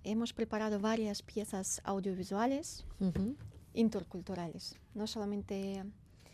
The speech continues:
Speaker 1: ah, bueno, eh, con D T Creativos, eh, chiquito, hemos creado un dibujo animado, ah, vasco-ucraniano, donde hay personajes vascos interpretando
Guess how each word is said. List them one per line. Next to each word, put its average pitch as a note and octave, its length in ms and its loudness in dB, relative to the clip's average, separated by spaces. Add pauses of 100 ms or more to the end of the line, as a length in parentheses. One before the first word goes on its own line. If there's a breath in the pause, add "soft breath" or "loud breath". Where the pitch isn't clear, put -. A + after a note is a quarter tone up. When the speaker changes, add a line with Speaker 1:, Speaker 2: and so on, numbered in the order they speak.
(260 soft breath)
Speaker 1:
ah, F#3+ 600 -4 (200)
bueno, F#3+ 240 4 (180)
eh, G3 120 0
con A#3+ 520 10
D A#3 100 12
T C#4 160 8
Creativos, D4 800 2 (480)
eh, - 60 -6
chiquito, - 540 0 (260)
hemos A#3+ 220 8
creado C#4 400 4
un C4 120 10
dibujo A#3 320 4
animado, A3+ 520 6 (960 loud breath)
ah, G#3 400 4
vasco-ucraniano, G3+ 1300 2 (100)
donde A3+ 520 8
hay A3+ 180 8
personajes A3+ 720 4
vascos - 680 0
interpretando A#3+ 1040 6